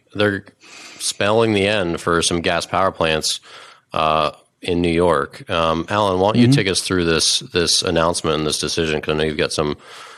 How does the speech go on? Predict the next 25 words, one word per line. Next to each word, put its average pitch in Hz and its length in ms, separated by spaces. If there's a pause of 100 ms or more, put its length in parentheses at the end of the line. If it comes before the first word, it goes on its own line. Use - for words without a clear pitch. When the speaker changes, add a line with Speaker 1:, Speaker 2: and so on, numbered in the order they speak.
Speaker 1:
you, 104 140
you 104 180
did 104 160
a 98 60
pretty 95 260
deep 85 280
dive 82 320
on 73 140
this - 180
one. 60 180 (720)
Speaker 2:
Yeah, 180 380
and 175 180
I, 180 220
I 175 40
went 220 220
to 196 140
the 151 240
New 139 100
York 127 300
State, 127 480 (200)
uh, 110 360
website. 110 540
It 104 100
talks 107 260
about 104 340